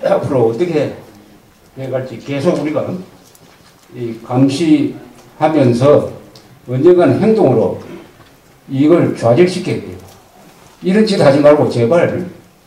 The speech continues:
남북 관계 제대로 챙겨라. 경제 문제 제대로 챙기고 세계에서 불붙고 있는 독재 타도의 이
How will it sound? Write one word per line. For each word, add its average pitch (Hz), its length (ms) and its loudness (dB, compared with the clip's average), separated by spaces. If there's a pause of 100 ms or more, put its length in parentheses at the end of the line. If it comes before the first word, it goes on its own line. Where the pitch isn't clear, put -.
(400)
남북 190 400 2
관계 135 240 0
제대로 127 320 -4
챙겨라. 123 500 -6 (1040)
경제 135 320 2
문제 143 280 0
제대로 131 280 -4
챙기고 117 680 -4 (1800)
세계에서 151 600 2
불붙고 143 440 -2
있는 120 460 0 (540)
독재 - 480 2
타도의 127 680 0 (920)
이 143 520 4